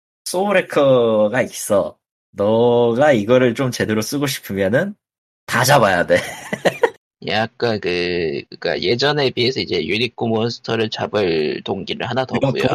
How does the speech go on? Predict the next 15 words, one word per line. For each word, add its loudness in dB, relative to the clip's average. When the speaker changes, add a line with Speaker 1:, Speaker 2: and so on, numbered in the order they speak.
Speaker 1:
동구는 2
Speaker 2:
거군요. 2
Speaker 1:
하-, 2
동기는 -2
하나 2
더 2
부여한 -2
거지. -10
그래서 -6
잡은 0
놈들을 2
또 -2
족치고 0
다녔습니다, -4
오늘. -12